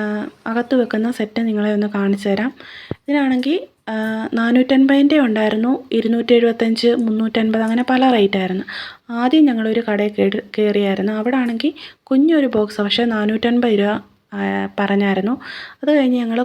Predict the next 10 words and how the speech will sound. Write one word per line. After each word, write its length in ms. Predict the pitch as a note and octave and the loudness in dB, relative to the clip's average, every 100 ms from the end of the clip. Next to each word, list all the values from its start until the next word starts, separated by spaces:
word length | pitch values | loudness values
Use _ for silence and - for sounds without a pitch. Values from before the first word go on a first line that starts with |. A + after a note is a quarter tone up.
| A#3+ | -2
കുറച്ചുകൂടെ 380 | G3+ G3+ A3+ B3 | -4 -2 -2 -2
ഫ്രണ്ടിലോട്ട് 360 | A3 G#3 G#3 G#3+ | -2 -2 0 0
പോയപ്പോൾ 280 | G#3 A3+ C4+ | 0 0 0
ഈ 20 | C#4+ | 0
കടയിലാണെങ്കിൽ 560 | B3 A#3 A3 G#3 G#3 A#3 | 0 0 0 -2 0 0
ഇരുന്നൂറ്റി 380 | A3 A3+ A#3+ C4+ C4+ | 0 0 -2 0 0
എഴുപത്തഞ്ച് 520 | C4 C4 C4 B3 B3 - | 0 0 0 0 -2 -10
അത്ര 160 | - B3 B3 | -6 -2 -2
എന്തോ 160 | A#3+ G3+ | -2 -2
ആയിരുന്നു, 300 | F#3+ F#3+ A3+ | -4 -4 -6